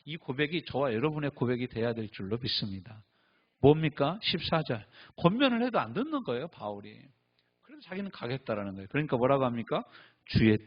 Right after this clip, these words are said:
뜻이 이루어지이다." 저와 여러분의 삶을 통-, 삶을 향하여서도 주님의 뜻이 이루어지는 은혜가 있기를 주님의 이름으로 축원합니다.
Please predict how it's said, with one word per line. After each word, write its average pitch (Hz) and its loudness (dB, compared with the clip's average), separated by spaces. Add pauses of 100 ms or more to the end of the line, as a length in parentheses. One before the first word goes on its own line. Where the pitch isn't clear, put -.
뜻이 165 0 (120)
이루어지이다." - -6 (1040)
저와 123 0
여러분의 131 -4
삶을 123 -14
통-, 123 -20
삶을 135 -6
향하여서도 127 -4 (380)
주님의 127 4 (120)
뜻이 - 4
이루어지는 156 2
은혜가 131 4
있기를 113 2
주님의 113 2
이름으로 104 0
축원합니다. 123 -6